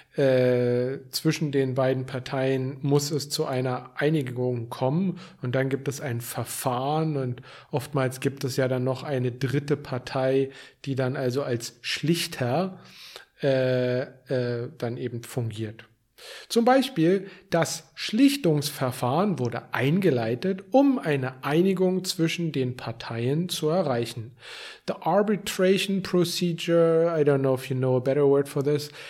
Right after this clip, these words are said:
has been initiated to achieve a resolution between the parties. Ja, also etwas einleiten ist to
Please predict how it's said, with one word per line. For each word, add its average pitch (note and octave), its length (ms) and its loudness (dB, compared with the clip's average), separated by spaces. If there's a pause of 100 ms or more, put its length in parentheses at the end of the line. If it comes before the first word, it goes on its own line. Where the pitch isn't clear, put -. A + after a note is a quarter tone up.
(160)
has F3+ 340 4
been D#3 380 0
initiated F#3 880 0
to D3 180 -2
achieve G3 720 -2
a C#3+ 40 0
resolution B2+ 760 0
between C3 720 -2
the F#3 80 -4
parties. A2+ 640 -10 (160)
Ja, B2 200 -2
also C#3 240 -2
etwas C3+ 400 -2 (140)
einleiten C#3 840 4
ist D#3 260 -4
to D3 200 -2